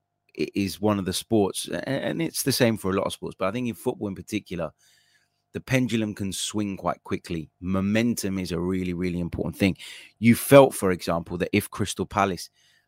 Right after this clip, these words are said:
at the start of the second half, when they forced Aaron Ramsdale into that save, were to have equalised, could have been a really difficult remainder of the half for the Gunners, because the atmosphere would have gone up a level, because the momentum,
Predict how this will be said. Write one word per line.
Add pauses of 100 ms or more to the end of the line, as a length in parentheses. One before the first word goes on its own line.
(260)
at
the
start
of
the
second
half,
when
they
forced
Aaron
Ramsdale
into
that
save, (560)
were
to
have
equalised, (280)
could
have
been
a
really
difficult
remainder
of
the
half
for
the
Gunners, (720)
because
the
atmosphere
would
have
gone
up
a
level, (300)
because
the
momentum,